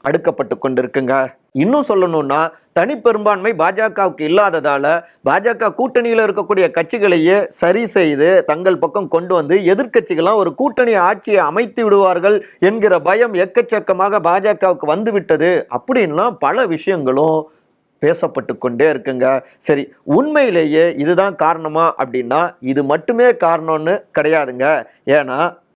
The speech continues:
பீகார்ல திரு நிதிஷ்குமார் முதலமைச்சரா இருப்பதற்கு,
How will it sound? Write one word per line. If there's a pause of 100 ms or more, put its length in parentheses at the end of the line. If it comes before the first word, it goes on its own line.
(180)
பீகார்ல
திரு
நிதிஷ்குமார்
முதலமைச்சரா
இருப்பதற்கு,